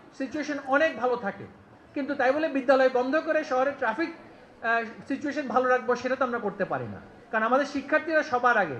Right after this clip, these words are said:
তারা ভবিষ্যতের আমাদের অ্যাসেট, তাদেরকে নিয়ে এই সব স্মার্ট বাংলাদেশ গড়ার স্বপ্ন দেখছেন বঙ্গবন্ধু সুযোগ্য কন্যা। আমরা তাদেরকেও সেই মানসিকতায় আনতে হবে যে আমরা পাবলিক গুড হিসেবে আমরা গাড়ি একটা গুরুত্বপূর্ণ স্থাপনা,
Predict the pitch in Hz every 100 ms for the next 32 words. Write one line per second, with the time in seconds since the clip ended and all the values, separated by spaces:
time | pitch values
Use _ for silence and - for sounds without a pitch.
0 | - 196 247 226 247 - 285 277 294 285
1 | - - - 196 220 233 240 220 214 311
2 | 311 311 - - 190 190 233 254 262 262
3 | 233 233 220 - 160 - - 214 240 214
4 | 220 233 240 214 214 226 233 220 233 226
5 | 233 254 233 208 214 226 240 220 202 214
6 | 214 214 214 233 311 - - - - 214
7 | 269 294 233 254 320 359 - 349 359 320
8 | 320 320 320 311 269 233 277 220 165 -
9 | - - - - 233 277 302 262 226 302
10 | 269 220 311 349 - 269 214 - - -
11 | 226 254 302 262 - - 190 233 311 302
12 | 311 294 285 285 269 254 247 240 247 208
13 | 170